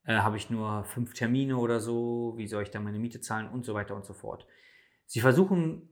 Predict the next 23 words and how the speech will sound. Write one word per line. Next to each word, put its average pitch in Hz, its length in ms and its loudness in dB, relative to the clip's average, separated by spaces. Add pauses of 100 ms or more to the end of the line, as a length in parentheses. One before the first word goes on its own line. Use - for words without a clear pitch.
tausend 180 380 6
und 131 40 -2
eine 120 240 -2
Maßnahme, 107 540 -6
sie 113 100 0
haben 120 100 0
ganz 147 220 0
viele 131 160 -2
Ideen, 107 380 -4
dann 117 180 -4
machen 127 300 -2
sie 127 240 -2
ein 117 160 -6
Webinar, 120 800 -2
dann 123 260 6
schalten 123 340 2
sie 117 120 -4
bei 113 160 -4
Instagram 127 400 -6
für 117 100 -8
fünf 143 240 -2
Euro 120 320 0
Werbung, 101 480 4